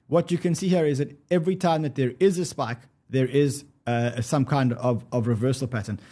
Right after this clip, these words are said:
Someone says, "Look, let's take lessons from gold, from the gold E T F." Um, speculators were rushing in ahead of the anticipated surge in demand. As they rushed in,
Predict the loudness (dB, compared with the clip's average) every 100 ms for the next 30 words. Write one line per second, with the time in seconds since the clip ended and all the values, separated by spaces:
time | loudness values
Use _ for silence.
0 | -20 2 4 4 2 2 0 -2 -12 _
1 | -20 -20 _ _ -2 2 2 2 0 0
2 | -2 0 0 2 2 2 0 -6 -6 0
3 | 0 2 0 0 -4 -2 -2 -2 -6 -18
4 | _ _ _ _ _ _ -4 2 4 4
5 | 2 0 -6 _ _ _ _ -18 0 4
6 | 4 4 4 2 2 2 2 0 -2 0
7 | 2 2 0 -2 0 0 -2 -4 -2 -2
8 | -4 -2 -2 0 0 0 0 -2 0 0
9 | 0 0 0 -2 -2 -2 -2